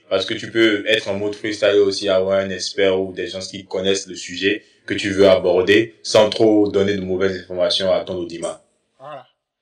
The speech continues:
Speaker 2: Donc, euh, voilà. Et j'oubliais, pour le, en ce qui concerne le traitement de son et le, le montage du traitement de son, il y en a plusieurs, hein.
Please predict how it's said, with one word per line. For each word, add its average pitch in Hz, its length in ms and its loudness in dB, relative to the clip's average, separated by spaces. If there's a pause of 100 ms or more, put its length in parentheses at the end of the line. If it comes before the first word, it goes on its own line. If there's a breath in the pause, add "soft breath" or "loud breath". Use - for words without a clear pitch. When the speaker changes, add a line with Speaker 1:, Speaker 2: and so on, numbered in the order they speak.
(380)
Speaker 2:
Donc, 156 240 -18
euh, 117 340 -20
voilà. 131 440 -18 (340)
Et 175 240 -14
j'oubliais, 180 380 -16
pour 262 200 -16
le, 147 520 -12
en 170 80 -10
ce 170 80 -20
qui - 60 -20
concerne 170 280 -18
le 147 80 -20
traitement 160 300 -20
de 131 80 -20
son 180 380 -18 (100)
et 165 80 -20
le, 135 120 -16
le 127 340 -20
montage 131 480 -20
du - 40 -20
traitement 131 280 -20
de 127 40 -20
son, 147 140 -20
il 143 60 -20
y - 20 -20
en 131 80 -20
a 131 60 -20
plusieurs, 131 360 -20
hein. 165 160 -20